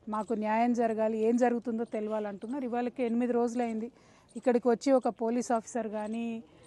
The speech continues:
ఒక ఎడ్యుకేషన్ డిపార్ట్‌మెంట్ కానీ, ఎంఆర్ఓ కానీ, ఎవరు కానీ కనీసం పేరెంట్స్ని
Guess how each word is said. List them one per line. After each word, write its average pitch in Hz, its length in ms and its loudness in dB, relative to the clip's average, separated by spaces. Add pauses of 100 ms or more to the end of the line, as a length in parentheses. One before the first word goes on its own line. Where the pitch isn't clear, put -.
(180)
ఒక 196 140 -10
ఎడ్యుకేషన్ 226 460 -2
డిపార్ట్‌మెంట్ 226 540 -2
కానీ, 214 500 -4
ఎంఆర్ఓ 214 440 0
కానీ, 214 240 -2
ఎవరు 226 340 4
కానీ 247 280 2
కనీసం 233 460 -6
పేరెంట్స్ని 233 680 -4